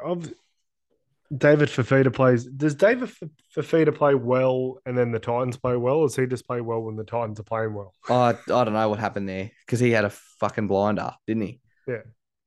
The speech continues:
Speaker 2: He had
Speaker 1: Like,
Speaker 2: a
Speaker 1: which one
Speaker 2: blinder.
Speaker 1: is
Speaker 2: A J Brimson, fuck, he was mad. He, he, he had some
Speaker 1: Mm-hmm.
Speaker 2: moments in that game which were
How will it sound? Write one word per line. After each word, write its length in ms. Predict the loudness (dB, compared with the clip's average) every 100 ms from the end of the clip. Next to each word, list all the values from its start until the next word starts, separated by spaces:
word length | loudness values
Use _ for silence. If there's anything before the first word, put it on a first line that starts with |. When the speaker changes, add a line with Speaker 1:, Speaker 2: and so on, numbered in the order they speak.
| _ _ _ _ _ _ _ 2
Speaker 2:
He 140 | 6
had 100 | 6
Speaker 1:
Like, 80 | 6
Speaker 2:
a 60 | 6
Speaker 1:
which 60 |
one 160 | 6 6
Speaker 2:
blinder. 320 | 4 2 0 2
Speaker 1:
is 80 |
Speaker 2:
A 60 | 4
J 120 | 4
Brimson, 540 | 4 2 0 -2 -4 -4 -8
fuck, 200 | -8 -4
he 160 | -2
was 160 | 0 -2
mad. 400 | -2 0 -2 -6 _ _
He, 160 | -4 0
he, 420 | 0 0 -4 -12 _ _ -6
he 140 | 0
had 140 | 0 0
some 120 | 0
Speaker 1:
Mm-hmm. 60 | 2
Speaker 2:
moments 280 | 2 0
in 60 | -6
that 140 | -8 -4
game 240 | -2 0
which 180 | -2 -2
were 180 | -4